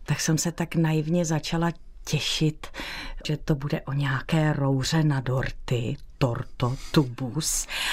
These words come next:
a že jako se přiblížím nějak tak svý tématice, což je mlsání.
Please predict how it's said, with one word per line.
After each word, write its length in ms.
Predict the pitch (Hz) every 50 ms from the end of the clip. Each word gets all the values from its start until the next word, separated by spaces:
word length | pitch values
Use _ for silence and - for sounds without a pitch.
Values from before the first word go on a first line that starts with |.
| - - - -
a 100 | - 147
že 440 | 143 - 165 175 170 165 165 160 - -
jako 480 | 147 147 139 - - 165 165 160 151 -
se 320 | 156 - - 170 160 156 - - - -
přiblížím 640 | - - 170 135 - 160 156 151 - 190 175 160
nějak 280 | 151 147 139 139 - -
tak 240 | - 143 - - -
svý 400 | - - - - 139 131 139 160
tématice, 760 | - - 131 127 135 139 127 - 147 135 135 - - 156 151
což 260 | - - - 123 - -
je 80 | 147
mlsání. 760 | 131 120 110 - - - 190 - - - 123 87 85 87 92